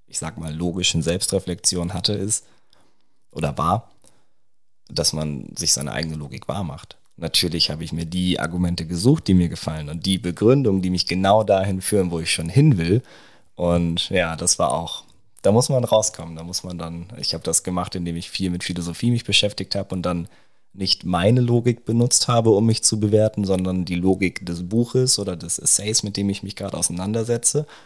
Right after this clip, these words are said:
und dann versucht habe, mich aus der Brille zu betrachten.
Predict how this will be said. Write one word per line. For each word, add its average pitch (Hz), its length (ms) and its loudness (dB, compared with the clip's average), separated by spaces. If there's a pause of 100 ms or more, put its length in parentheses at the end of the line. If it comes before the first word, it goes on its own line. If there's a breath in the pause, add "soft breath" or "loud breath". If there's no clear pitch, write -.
und 98 160 -6
dann 92 220 0
versucht 92 420 -4
habe, 101 220 -2
mich 98 160 -4
aus 90 140 -4
der 90 120 -6
Brille 104 340 -2
zu - 160 -2
betrachten. 135 600 -6